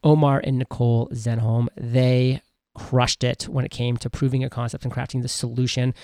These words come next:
with their webinar ninja. And what they built is very impressive, and they just share the details there. Chapter twelve, building a funnel. As I mentioned in the last Saturday episode, of course, I brought Russell Brunson on the mic to share this, and he crushed it when it come, when it came to sharing how to build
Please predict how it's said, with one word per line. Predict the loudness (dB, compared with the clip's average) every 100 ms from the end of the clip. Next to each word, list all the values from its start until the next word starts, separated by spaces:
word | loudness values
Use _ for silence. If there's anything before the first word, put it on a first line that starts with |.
| -18 -4
with | 0 2
their | 2 0
webinar | 0 -2 0 0
ninja. | 0 -2 0 0 -2 -6 -6
And | 0 2
what |
they | 2
built | 0 0 0
is | -4
very | -2 -2 0 -2
impressive, | -4 -4 -4 -4
and | -2
they |
just | -2 0
share | 0 0 -2 -4
the | -6
details | -4 -2 0 0
there. | 2 2 0 -2 -10 -20 -20 -2
Chapter | 2 4 4
twelve, | 6 6 8
building | 6 4
a |
funnel. | 2 0 0 -2 -8 _ _ _ _ -8 -2
As | 2
I | 2
mentioned | 2 0 0
in | -2
the |
last | -4 -6 -8
Saturday | -6 -8
episode, | -8 -8
of | -6
course, | -4 -4
I | -4
brought | -4 -2
Russell | 0 0
Brunson | 0 0 0
on | 2
the |
mic | 2 0 -2 -6
to | -2 0
share | 2 2
this, | 0 -2 -4
and | -8
he | 0 2 2 0 -14 _ -12
crushed | -8 -2 0 2 2 2 -2
it | -4
when | -2
it | 0
come, | 0 0 -2 -2
when | -4
it |
came | 0 2 2 0
to | -2
sharing | 0 0 0 0
how | 0 -2 -2
to | -4
build | 0 2 2